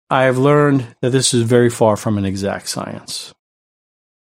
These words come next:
From my journal, I estimate that this stage lasted about four years, give or take, with the last couple of years occurring during the outbreak, the ensuing panic and lockdown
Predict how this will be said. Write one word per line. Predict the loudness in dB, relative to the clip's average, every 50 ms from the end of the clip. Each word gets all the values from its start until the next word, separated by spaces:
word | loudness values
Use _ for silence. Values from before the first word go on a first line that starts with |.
| _ _ _ _ _ _ 0
From | 2 4 4
my | 4 2 2
journal, | 2 2 4 4 4 4 4 2 2 0 -4 -8 -12 -16 _ _ _ _ _ _ -6
I | -4 -4 -4 -2
estimate | 0 0 0 0 0 0 2 2 2 2 0
that | -2 -4 -4
this | -4 -6 -6 -6
stage | -6 -2 2 2 4 4 4 2 0 -4 -8 -10
lasted | -6 -2 0 0 0 0 -2 -4 -4 -4
about | -2 -4 -4 -4 -6
four | -8 -6 -4 -4 -2 -2
years, | -4 -8 -10 -10 -12 -14 -16 -18 -18 -6 _
give | 0 0 0 0
or | -2
take, | -2 -2 -2 -2 -2 -4 -8 -14 -20 _ _ _ _ _ _ _ _ _ _ _
with | -8 -4 -2
the | 0
last | 2 2 2 2 0 -2 -4 -2
couple | -2 -2 0 0 0 0
of | 0 0
years | 0 2 2 4 2 2 0
occurring | -4 -8 -4 0 2 2 4 2 2 0 -4 -8 _ _ _ _ _ _ _ _ _ _ _ _ _
during | 0 2 4 4 4 4
the | 4 2 2
outbreak, | 2 0 0 0 0 0 0 2 2 0 -2 -6 -14 _ -16 -10
the | -6 -6 -4
ensuing | -4 -4 -2 0 2 2 2 2 0
panic | 0 0 0 2 2 0 0 -2
and | 0 0
lockdown | 2 2 2 0 -2 -2 -2 0 0 0 -2